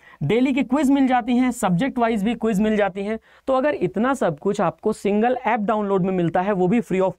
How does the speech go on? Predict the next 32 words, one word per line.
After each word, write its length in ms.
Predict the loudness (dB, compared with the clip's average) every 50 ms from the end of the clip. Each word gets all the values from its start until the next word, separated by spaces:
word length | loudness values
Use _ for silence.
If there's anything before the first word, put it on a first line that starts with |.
| -2
cost, 300 | -2 0 -2 -2 -6 -12 _ _ -20 -20 -12 _ -2
तो 80 | -2 0
भाई 200 | 2 2 0 0
लेने 280 | 0 0 0 2 2
में 120 | 0 0 0
क्या 180 | 0 0 0 0
दिक्कत 320 | 0 -2 -2 -2 -4 -4
है, 100 | -4 -6 -8 _ _ _ _ -2
आप 180 | -2 -2 -2 -2
आराम 320 | -2 0 0 2 2 2
से 120 | 2 0
इसे 140 | 0 0 0
ले 160 | 0 0 0
सकते 260 | 0 -2 -2 -2 -2 0
हो। 200 | 0 0 -2 -4 -10 -20 -20 -10 -4 -2
और 160 | 0 0 0
साथ 280 | 0 0 0 0 0 0
ही 80 | 0
साथ 200 | 0 0 0 0 0
दोस्तों 400 | 2 0 0 2 2 0 0 0 -2 -8 -16 -20 -8 _ 0
नैना, 540 | 0 2 2 0 0 0 0 0 -2 -2 -6 _ _ _ _ 0
बुनू, 460 | 2 2 4 4 2 2 2 2 0 0 -4 _ _ _ _ _ _ _
पीहू, 400 | 0 2 2 2 2 2 2 0
सुमंत 640 | -2 -2 -2 -2 0 2 2 2 2 0 0 -2 -6 _ -20 -20 -20 -20 -10 _ -2
और 200 | 0 2 2 2
मोनिका 500 | 2 2 2 2 2 0 0 0 0 0
जी 260 | 0 0 0 -2 -2 -2 -2
very, 280 | -2 -2 0 0 0 0
very 200 | 0 0 0 0
good 220 | 0 0 0 0
afternoon। 380 | -2 -2 -2 -2 0 0 0 -2 -4 -10 -20 -20 -20 -8 _ -2
और 280 | 0 2 0 0 -2